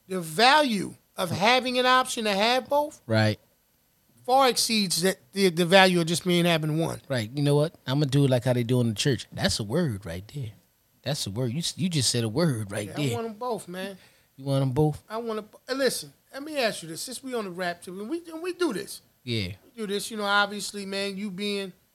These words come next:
Speaker 1: who you are, man, and D J all these years and hearing different genres of music all the time.
Speaker 2: Yes, sir.
Speaker 1: If you had to, no,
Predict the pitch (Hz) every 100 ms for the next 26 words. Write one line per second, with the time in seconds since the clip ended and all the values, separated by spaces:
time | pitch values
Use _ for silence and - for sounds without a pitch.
0 | _ _ _ - 226 214 220 214 214 208
1 | 208 214 208 190 175 165 _ _ _ _
2 | - 226 190 226 220 220 220 220 165 220
3 | 226 202 180 170 226 208 180 208 208 190
4 | - 135 196 220 226 208 190 196 220 190
5 | 190 208 214 214 185 - 214 220 214 220
6 | 127 110 - 92 95 _ - 208 208 349
7 | 320 269 262 226 - 220 196 165 156 _
8 | _ _ _ _ _ _ _ _ _ _
9 | _ _ _ _ _ _ _ _ _ _
10 | _ _ _ _ _ _ 190 165